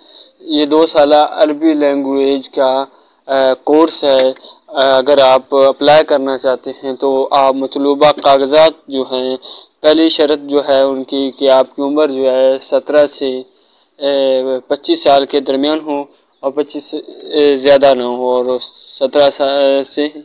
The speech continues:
कम ना हो। और दूसरा ये है कि आपके पास certificate हो एफ़ए या खासा का और उसकी मार्कशीट हो, ए-, ईमेल हो, पास-, दूसरा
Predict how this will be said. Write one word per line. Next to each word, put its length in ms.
कम 140
ना 140
हो। 280
और 100
दूसरा 400
ये 240
है 60
कि 140
आपके 420
पास 540
certificate 920
हो 320
एफ़ए 540
या 380
खासा 460
का 320
और 320
उसकी 280
मार्कशीट 800
हो, 360
ए-, 400
ईमेल 460
हो, 420
पास-, 420
दूसरा 760